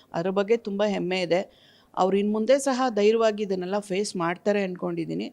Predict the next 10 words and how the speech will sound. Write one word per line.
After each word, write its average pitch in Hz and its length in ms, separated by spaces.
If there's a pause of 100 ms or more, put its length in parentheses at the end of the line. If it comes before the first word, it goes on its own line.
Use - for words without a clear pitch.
(140)
ದೊಡ್ಡದ್ರಲ್ಲಿ 262 520
ಆಗೋದು 240 260
ಚಿಕ್ಕದ್ರಲ್ಲಿ 247 540
ಆಯ್ತಲ್ಲ, 202 320
ಇಷ್ಟರಲ್ಲೇ 269 440
ಮುಗ್ದೋಯ್ತಲ್ಲ 226 640
ಅಂತ 214 300 (180)
ಸಮಾಧಾನ 208 440
ಮಾಡ್ಕೊಂಡು 202 600 (460)
ಇದನ್ನ 285 280